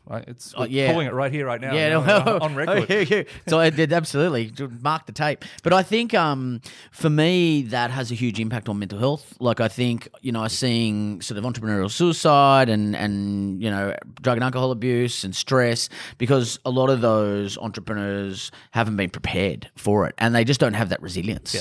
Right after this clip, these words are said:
Speaker 2: which I think is, which is, you know, I, I sort of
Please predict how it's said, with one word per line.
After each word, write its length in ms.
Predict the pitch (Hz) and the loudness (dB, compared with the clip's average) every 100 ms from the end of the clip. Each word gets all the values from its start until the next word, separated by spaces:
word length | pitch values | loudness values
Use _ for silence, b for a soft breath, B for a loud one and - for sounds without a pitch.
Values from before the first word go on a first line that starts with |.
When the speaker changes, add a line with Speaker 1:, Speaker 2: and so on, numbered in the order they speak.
| - | -6
Speaker 2:
which 160 | - 104 | -6 -2
I 60 | 98 | -2
think 160 | 101 82 | -2 -2
is, 160 | - | -2
which 220 | 107 - 101 | -4 -4 -2
is, 320 | 95 - - B B B B B B - | -2 -4 -10 B B B B B B -4
you 100 | 120 | 0
know, 220 | 107 92 - _ _ _ | 2 0 -6 _ _ _
I, 560 | - - - - - - - | -18 -16 -18 -18 -12 -6 0
I 140 | 135 | 0
sort 240 | 120 170 156 | 2 4 4
of 280 | 127 117 | 2 -4